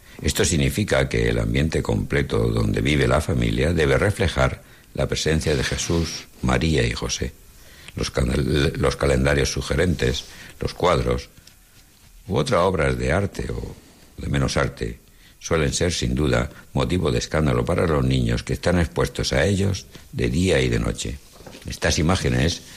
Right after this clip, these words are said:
contrarias al decoro, también se van implantando en sus pequeñas mentes. También es escandaloso tener revistas impuras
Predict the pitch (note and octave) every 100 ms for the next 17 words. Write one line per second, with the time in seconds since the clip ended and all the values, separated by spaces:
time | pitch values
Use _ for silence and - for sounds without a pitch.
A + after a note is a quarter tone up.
0 | - - - - C#2+ C#2 A2 F#2+ - A#2+
1 | D#2 A#1 C2 D#2+ B2+ - - - B1+ F2+
2 | G2+ - D2+ G#2+ E2 C2 B1 B1 F#2+ C2+
3 | A1 G#1 G1+ - - - - - - -
4 | B1+ A#1 A#1 A#1+ A1 - - - - -
5 | - - - - D2 D2 E2+ F#2 - C#2
6 | B1+ D2 G2+ E2 - A#1+ D2 E2 - -
7 | - C2+ D2+ - C#2 A#1+ G#1+ E2+ F2 C2+
8 | -